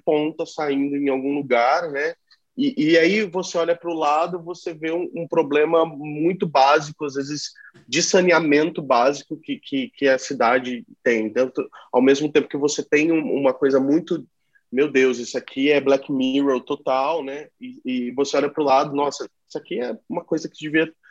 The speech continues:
né, ter sido resolvida há muito tempo." E eu acho que o Brasil, sobretudo, passa muito por isso, né? Porque a gente tem problemas básicos, muito básicos, né? De, de, de, de mobilidade também, né? A gente tem problemas muito básicos,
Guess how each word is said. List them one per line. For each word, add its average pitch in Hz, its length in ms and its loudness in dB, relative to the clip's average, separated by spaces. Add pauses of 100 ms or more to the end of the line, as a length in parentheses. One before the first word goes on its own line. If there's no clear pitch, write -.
(600)
né, 143 160 6
ter 156 160 2
sido 143 200 -2
resolvida 139 420 0
há 135 40 0
muito 147 220 -4
tempo." 113 300 -2
E 135 80 2
eu 147 100 8
acho 160 200 4
que - 60 -8
o 170 40 -2
Brasil, 156 480 2
sobretudo, 175 520 -10
passa 160 300 -2
muito 156 300 -6
por 160 120 -6
isso, - 340 -12 (260)
né? 110 180 -2 (260)
Porque - 140 -4
a 117 40 2
gente 135 220 0
tem 143 120 2
problemas 127 560 2
básicos, 147 760 0
muito 143 440 0
básicos, 143 680 0
né? 139 160 0
De, 123 280 -4
de, 113 260 -4 (300)
de, 113 160 -10
de 123 280 -4
mobilidade 127 760 4
também, 120 400 0
né? 123 100 2
A 120 60 0
gente 117 260 -8
tem 120 160 -4
problemas 123 420 -2
muito 135 380 0
básicos, 151 640 2